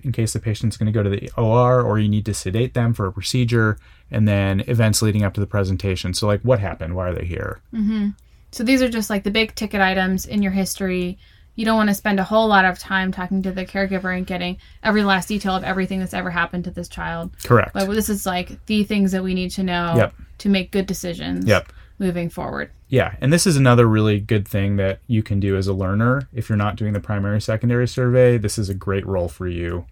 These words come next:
Speaker 2: Right. I think if you're a fourth year medical student and you come back and you say, "The patient's last meal was at nine A M,"
Speaker 1: That's
Speaker 2: that's
Speaker 1: big.
Speaker 2: A plus work.
Speaker 1: Yeah. People are
Speaker 2: Yeah.
Speaker 1: gonna be like,
Speaker 2: All
Speaker 1: "You're,
Speaker 2: right.
Speaker 1: you're ahead of the game." Good
Speaker 2: Yeah.
Speaker 1: thinking on that.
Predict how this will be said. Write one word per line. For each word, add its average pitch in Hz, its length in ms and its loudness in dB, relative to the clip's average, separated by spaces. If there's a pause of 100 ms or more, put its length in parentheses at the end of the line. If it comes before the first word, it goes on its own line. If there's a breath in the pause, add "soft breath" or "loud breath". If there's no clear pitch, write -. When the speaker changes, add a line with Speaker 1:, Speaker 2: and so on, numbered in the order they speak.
Speaker 2:
Right. 190 400 -6
I 226 100 -2
think 311 160 -4
if 320 80 -6
you're 294 140 0
a - 20 0
fourth 254 220 -2
year 254 100 -4
medical 226 300 -2
student 226 420 -6
and 202 100 -2
you 208 120 0
come 220 160 -4
back 196 340 0
and 196 140 -2
you 196 80 -2
say, 190 340 -4 (320 soft breath)
"The 202 80 -12
patient's 220 400 -2
last 190 300 0
meal 208 420 0
was 190 220 -4
at 185 280 -2 (360 soft breath)
nine 196 320 2
A 190 180 -2
M," 214 420 -2 (720)
Speaker 1:
That's 123 260 2 (220)
Speaker 2:
that's - 240 0
Speaker 1:
big. - 60 -8
Speaker 2:
A 240 160 0
plus 233 280 -4
work. 190 280 -4
Speaker 1:
Yeah. 98 220 0 (400)
People 135 200 0
are 135 60 6
Speaker 2:
Yeah. 127 60 4
Speaker 1:
gonna 123 100 4
be 113 160 2
like, 98 320 0 (440)
Speaker 2:
All 277 100 0
Speaker 1:
"You're, 370 80 4
Speaker 2:
right. 339 220 2
Speaker 1:
you're 131 120 6
ahead 120 200 6
of 104 60 2
the 104 80 -2
game." 87 280 -4
Good 110 120 -6
Speaker 2:
Yeah. 113 140 2
Speaker 1:
thinking 95 320 -2
on 92 80 -6
that. 92 220 -8